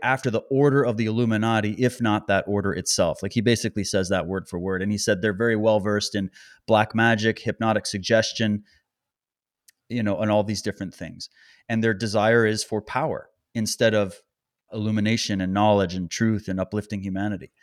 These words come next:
So there, there was many of, much of that going on. So when you study Freemasonry, you look at the history, you realize that what it is, is a collection of knowledge, ancient knowledge of how to build, okay?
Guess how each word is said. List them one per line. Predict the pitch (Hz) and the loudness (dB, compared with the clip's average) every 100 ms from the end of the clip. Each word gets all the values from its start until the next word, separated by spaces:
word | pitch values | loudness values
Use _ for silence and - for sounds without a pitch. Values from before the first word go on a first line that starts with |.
| - - - _ | -20 -20 -20 _
So | - 123 | 0 0
there, | 117 135 | 2 0
there | 135 143 | 4 4
was | 135 | 4
many | 120 147 240 | 2 2 4
of, | 214 110 | 2 0
much | 165 220 247 | -2 -2 0
of | |
that | 131 107 - | 0 0 0
going | 107 101 | -2 0
on. | 127 127 101 | 2 2 0
So | - 117 117 - _ _ _ _ | 2 2 0 -8 _ _ _ _
when | 127 123 | 0 2
you | |
study | 131 - 220 226 | 2 2 2 2
Freemasonry, | - 202 165 120 - 120 117 117 - - - _ _ _ | 0 2 2 2 -2 0 0 -2 -8 -20 -20 _ _ _
you | 127 | -2
look | 123 156 | 0 2
at | 147 | 2
the | - | 0
history, | 156 143 - 135 135 175 - _ _ _ _ | -2 -2 -2 -4 -4 -4 -10 _ _ _ _
you | 131 | -2
realize | 131 165 180 180 147 | 4 6 6 4 4
that | 139 | 0
what | 127 135 185 | 2 4 4
it | |
is, | 147 147 | 4 2
is | 131 123 | 2 -4
a | |
collection | - - 123 117 147 - - 165 165 165 - | -4 -4 0 2 0 -2 -4 -4 -4 -6 2
of | 143 117 | 2 4
knowledge, | 120 120 127 123 104 107 139 | 2 4 6 6 4 0 2
ancient | 147 156 - 147 | 2 2 -2 -2
knowledge | 120 123 113 104 - | 0 4 4 2 0
of | 110 | -4
how | 104 120 120 | -2 2 2
to | 123 120 | 2 -4
build, | 98 110 92 - - _ _ _ | -2 -2 -2 -6 -18 _ _ _
okay? | 95 92 95 | -6 0 0